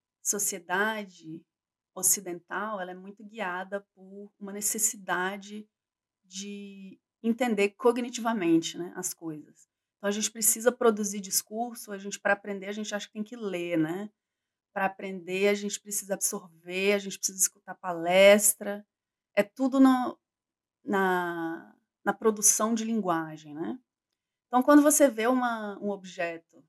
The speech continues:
que não necessariamente tem nada de linguagem,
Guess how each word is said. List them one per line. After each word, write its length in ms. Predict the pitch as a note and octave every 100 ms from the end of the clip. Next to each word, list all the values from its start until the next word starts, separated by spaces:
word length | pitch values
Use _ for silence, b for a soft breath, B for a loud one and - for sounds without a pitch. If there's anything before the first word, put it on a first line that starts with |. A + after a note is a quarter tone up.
| _ _ _ _ _ _
que 160 | -
não 180 | G3+ G#3
necessariamente 840 | A#3 A3 G3+ F#3+ F3+ E3+ E3 -
tem 160 | - F#3
nada 340 | F3+ F3+ G#3
de 120 | E3 E3
linguagem, 720 | E3 F3+ G#3 A3 G3 E3